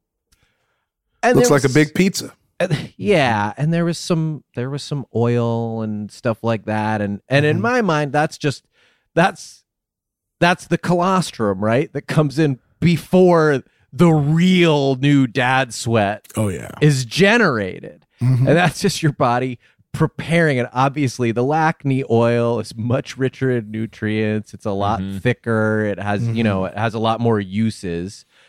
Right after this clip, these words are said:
Speaker 2: Yeah.
Speaker 1: Um, and then that subsides, and then you do get this sweat that I, I did wanna discuss because I think of sweat as clear, or I used to.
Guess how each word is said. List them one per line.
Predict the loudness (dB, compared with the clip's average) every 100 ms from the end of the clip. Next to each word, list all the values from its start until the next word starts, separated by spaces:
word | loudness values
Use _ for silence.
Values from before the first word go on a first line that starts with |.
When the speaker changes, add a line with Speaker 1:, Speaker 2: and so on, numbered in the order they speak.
| -4
Speaker 2:
Yeah. | 0 2 2 0
Speaker 1:
Um, | 0 -4 _ -20 _ 0
and | 2 4
then | 2
that | 0 -2 -4 _
subsides, | -8 -8 -2 0 0 0 -2 -2
and | -2 -2
then | -2 -6 -6
you | -6 -2
do | -2
get | 0 -2 -2
this | -8 -10
sweat | -8 -6 -6 -8 -6
that | -6 -2
I, | -4 -6 _
I | 0 0 0
did | -2 -4 0
wanna | 2 2 -2
discuss | -6 -8 -4 -4 -4
because | -12 -8 -2 -2 -2 -12 _ _ _ _ _ _ _ _ _ _ _ _ _ _ _ _ _ _ _ _ 0
I | 2 2
think | 0 -2
of | -2 -4
sweat | 0 2 2
as | 0 -2
clear, | -4 0 2 4 2 0
or | 4 6
I | 6
used | 4 4 2 0 0
to. | 2 2 0